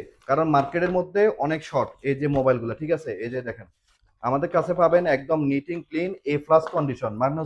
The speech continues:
সুপার প্লাস কন্ডিশন পাবেন। এই দেখেন, কোনো ধরনের একটা স্ক্র্যাচ বা কোনো দাগ, কোনো কিছু তেমন পাবেন না, কারণ আপনারা জানেন এখানে প্রত্যেকটা মোবাইল কিন্তু আমরা ছয় দিন পর্যন্ত রিমান্ডে থাকে। রিমান্ডটা বুঝেন,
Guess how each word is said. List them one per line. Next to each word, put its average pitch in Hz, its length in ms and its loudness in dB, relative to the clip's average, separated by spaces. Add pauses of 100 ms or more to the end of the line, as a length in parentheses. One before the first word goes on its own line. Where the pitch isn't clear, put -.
(120)
সুপার 202 300 4
প্লাস 175 280 6
কন্ডিশন 147 380 -2
পাবেন। 104 240 0 (460)
এই 131 100 -4
দেখেন, 110 240 -2 (300)
কোনো 170 180 0
ধরনের 175 240 4
একটা 175 140 0 (120)
স্ক্র্যাচ 160 360 -4
বা 151 100 2
কোনো 147 240 -4
দাগ, 139 280 2
কোনো 139 160 -2
কিছু 131 260 -12
তেমন 139 340 -6
পাবেন 117 240 -2
না, 135 100 -4
কারণ 143 180 -4
আপনারা 143 360 -4
জানেন 131 220 -4 (580)
এখানে 180 260 8 (200)
প্রত্যেকটা 185 560 0 (140)
মোবাইল 160 260 4
কিন্তু 175 240 -6
আমরা 147 260 0
ছয় 151 260 2
দিন 185 160 -2 (100)
পর্যন্ত 175 420 -4 (180)
রিমান্ডে 151 440 0
থাকে। - 280 -8 (580)
রিমান্ডটা 170 360 2
বুঝেন, 151 320 2